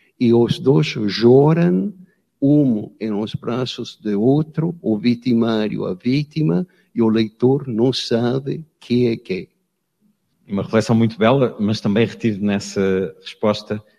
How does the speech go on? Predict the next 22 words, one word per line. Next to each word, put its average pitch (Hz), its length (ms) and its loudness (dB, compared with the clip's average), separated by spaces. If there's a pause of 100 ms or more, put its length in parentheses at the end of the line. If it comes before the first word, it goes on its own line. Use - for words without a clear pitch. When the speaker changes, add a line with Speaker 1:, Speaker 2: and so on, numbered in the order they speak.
(160)
Speaker 2:
nós 101 540 -4 (140)
em 104 120 -4
Portugal. 80 720 -10 (440)
Diz-nos 151 500 4
neste 135 320 2
livro 151 200 0
que 147 120 0
é 143 60 6
supersticioso. 120 1400 -2 (460)
Tem 196 120 0
alguma 175 320 4
superstição 151 600 0
ligada 127 320 6
aos 113 160 2
livros? 117 640 -6 (840)
Speaker 1:
Ah, 120 180 -6
mu-, 120 200 2
muitas, 117 720 8
sim. 127 400 2 (300)
<laughs> - 580 -2 (560)
Por - 160 6
exemplo, 113 640 6